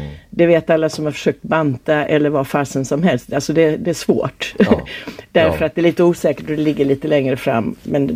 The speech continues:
Speaker 1: där
Speaker 2: Mm.
Speaker 1: goda ligger ju närmare. Dels var det individuella. Sen ser jag inte riktigt att vi är organiserade för osäkerhet längre fram heller. Titta
Speaker 2: Nej.
Speaker 1: på kvartalsekonomi eller belöningssystem.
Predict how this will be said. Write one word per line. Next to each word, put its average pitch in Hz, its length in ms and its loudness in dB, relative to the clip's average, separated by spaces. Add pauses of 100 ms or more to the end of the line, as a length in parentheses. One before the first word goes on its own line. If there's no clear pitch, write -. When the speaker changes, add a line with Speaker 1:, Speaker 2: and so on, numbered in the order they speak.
(100)
Speaker 1:
där 143 120 2
Speaker 2:
Mm. 131 100 -2
Speaker 1:
goda 139 280 2
ligger 127 300 2
ju 71 220 4
närmare. - 540 -4 (720)
Dels 208 360 2
var 196 120 4
det 180 120 4
individuella. 151 640 0
Sen 160 300 -2 (380)
ser 220 300 4
jag 254 140 6
inte 233 200 2
riktigt 147 340 -4
att 135 160 -4
vi 143 120 0
är - 80 -2
organiserade 143 1080 2
för 170 360 0 (440)
osäkerhet 151 1120 0
längre 139 260 2
fram 135 300 -2
heller. 170 480 2 (340)
Titta - 160 -2
Speaker 2:
Nej. 131 100 2
Speaker 1:
på 156 100 2
kvartalsekonomi 147 1120 2
eller 139 140 2
belöningssystem. 139 1080 0